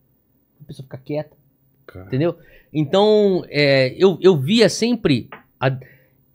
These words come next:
Speaker 1: que o demônio sempre se submetia ao poder do nome de Jesus. Não é a minha mãe.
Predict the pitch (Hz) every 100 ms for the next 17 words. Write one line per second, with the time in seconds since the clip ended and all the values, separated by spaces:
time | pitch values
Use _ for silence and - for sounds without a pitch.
0 | _ - 180 - 143 160 165 160 175 214
1 | 208 - 240 - 202 - 196 185 - -
2 | 220 196 185 - 170 156 202 147 175 151
3 | 143 170 233 226 202 202 120 113 143 294
4 | 330 240 156 113 -